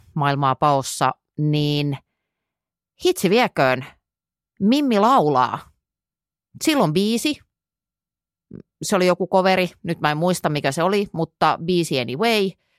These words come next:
Taisi olla joku Spice Girlsien vanha laulu. Ö, se on nivottu osaksi tän hänen meikkisarjansa mainoskampanjaa,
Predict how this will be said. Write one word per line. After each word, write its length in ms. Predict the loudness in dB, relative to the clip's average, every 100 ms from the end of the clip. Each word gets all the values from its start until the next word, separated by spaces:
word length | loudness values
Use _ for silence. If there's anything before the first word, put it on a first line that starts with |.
| _
Taisi 240 | -2 0
olla 180 | 2 2
joku 220 | 0 -2
Spice 360 | -4 2 2 0
Girlsien 600 | -2 -2 -2 -4 -4 -4 -8 _ _ -20 -20 _ _ _ _ -6 2
vanha 480 | 2 2 0 2
laulu. 540 | 4 4 2 2 2 2 -2 _ _ _ _ _ _ 0
Ö, 40 | 2 2
se 180 | 2 0
on 140 | 2
nivottu 520 | 2 2 0 0 -4 2
osaksi 480 | 2 2 0 0 -4
tän 180 | -4
hänen 460 | -2 -2 -2 -4 -4
meikkisarjansa 1700 | -2 0 0 -2 _ _ _ -6 -6 0 2 2 0 -4 -4 -4 -4
mainoskampanjaa, 1300 | -2 2 2 2 -2 0 -2 -2 -2 -2 0 0 2